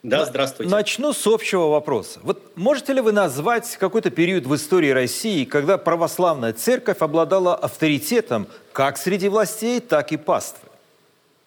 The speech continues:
Speaker 1: Это хороший вопрос. Я думаю, что такие периоды были. Они были сравнительно короткие. Э, можно назвать период, э, середины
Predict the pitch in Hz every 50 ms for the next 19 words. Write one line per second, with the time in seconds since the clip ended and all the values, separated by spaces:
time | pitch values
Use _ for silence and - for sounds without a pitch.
0 | _ _ - 170 175 208 - 196 190 190 147 - - 127 127 - - - 208 214
1 | 208 - - - - - 143 131 135 127 156 165 165 170 180 175 170 160 147 -
2 | - - 147 143 160 143 - - 170 156 135 139 156 139 131 131 120 110 117 110
3 | 104 117 104 87 92 127 151 170 - _ _ _ - 127 127 143 147 139 135 127
4 | 113 110 - - 120 120 120 123 113 110 - 117 107 104 - - 117 98 90 85
5 | - - - 135 151 160 165 165 _ _ _ - - - - - - _ _ -
6 | - 131 117 117 117 117 117 117 120 135 165 165 143 - 151 127 127 127 113 120
7 | 123 123 123 - - - - 120 117 117 123 120 113 107 101 98 - - - -
8 | - 117 104 104 104 101 95 - - - - 131 113 117 113 104 117 113 107 107
9 | 101 98 98 98